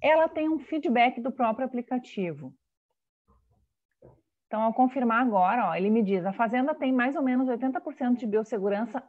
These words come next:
a partir daqueles itens que foram respondidos." E aqui um feedback da, do aplicativo do que, que precisa ser melhorado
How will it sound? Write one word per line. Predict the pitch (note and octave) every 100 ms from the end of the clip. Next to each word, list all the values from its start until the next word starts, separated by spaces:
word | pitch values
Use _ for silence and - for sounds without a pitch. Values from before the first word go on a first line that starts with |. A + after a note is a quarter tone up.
| _
a | B3
partir | C#4+ D4+ D4+ B3
daqueles | A#3 A#3 G#3 G#3
itens | G3+ G3+ G#3
que | F#3+
foram | G3 F3 F3+ F3 E3+ -
respondidos." | E3+ F#3+ - A3+ G3 G3+ B3 D4 - _ _ _ _ -
E | D4
aqui | D4 - D#4
um | E4+
feedback | A#3+ B3+ A#3 G3+ G3+ A#3+ -
da, | G3+ F#3+ F3+ F3 E3+ D#3+ D3+ -
do | F#3 G#3
aplicativo | G3+ G3 G#3 G3+ B3 A#3+
do | B3+
que, | C4+
que | B3+
precisa | E4+ D4+ C4
ser | C4 B3+ - _ _ _
melhorado | A3+ C4 E4 D#4 A3 G3+ A3+ A#3